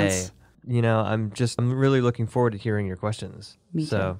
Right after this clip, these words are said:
Speaker 1: too. Me too.
Speaker 2: that's why I'm, I'm being so insistent about that.
Speaker 1: Well, I can't wait for today's episode. I'm
Speaker 2: Yes.
Speaker 1: freaking out.
Speaker 2: Doctor Dom D'Agostino.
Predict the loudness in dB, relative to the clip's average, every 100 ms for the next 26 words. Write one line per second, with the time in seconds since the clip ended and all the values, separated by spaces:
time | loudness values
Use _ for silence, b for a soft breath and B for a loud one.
0 | -10 -12 -12 -14 -4 -4 -2 0 2 2
1 | -2 -8 -10 -8 -4 -6 -4 -6 -6 -8
2 | -10 -10 -12 -12 -12 -12 -14 -16 _ -8
3 | -2 -2 -2 -8 _ _ -2 2 4 2
4 | -2 _ -2 0 0 -2 _ -6 -4 -6
5 | _ -18 -10 -8 -8 -6 -2 0 0 2
6 | 6 8 8 6 2 0 4 8 6 6
7 | 4 4 2 -4 b b b b b b
8 | b 4 6 6 6 8 8 8 8 6
9 | 4 6 6 2